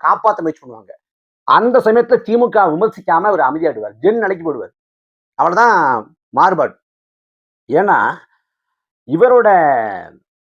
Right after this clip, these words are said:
ரெண்டு வாரம் இருக்கு நினைக்கிறேன், ரெண்டு, மூணு வாரம் இருக்கும். ரெண்டு, மூணு வாரத்துக்கு முன்னாடி வந்து இவரோட வலைவலியை போய் பார்க்குறேன். எப்பன்னா, அந்த மேல்மாவளை வந்து விவசாயிகள் மேல குண்டா சட்டம் பாய்ச்சப்பட்டது, அந்த சமயத்துல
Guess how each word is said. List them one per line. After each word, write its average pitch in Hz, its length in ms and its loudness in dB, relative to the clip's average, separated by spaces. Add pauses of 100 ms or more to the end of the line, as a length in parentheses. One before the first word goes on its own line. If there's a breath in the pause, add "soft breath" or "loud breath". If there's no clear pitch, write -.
(340)
ரெண்டு 214 360 0
வாரம் 196 360 4
இருக்கு 143 160 -6
நினைக்கிறேன், 120 200 -8
ரெண்டு, 165 280 -2
மூணு 147 160 -6
வாரம் 139 220 0
இருக்கும். - 220 -14 (800)
ரெண்டு, 175 220 -4
மூணு 190 140 -2
வாரத்துக்கு 170 440 0
முன்னாடி 180 140 0
வந்து 147 540 -4 (680)
இவரோட 208 320 4 (1080)
வலைவலியை 202 400 2
போய் 151 180 0
பார்க்குறேன். 120 280 -10 (1000)
எப்பன்னா, 208 400 0
அந்த 196 80 2
மேல்மாவளை 185 640 0
வந்து 156 220 -4
விவசாயிகள் 175 460 -2
மேல 147 240 -6
குண்டா 160 180 -4
சட்டம் 131 460 -8
பாய்ச்சப்பட்டது, - 680 -6 (320)
அந்த 151 320 -2
சமயத்துல 139 360 -10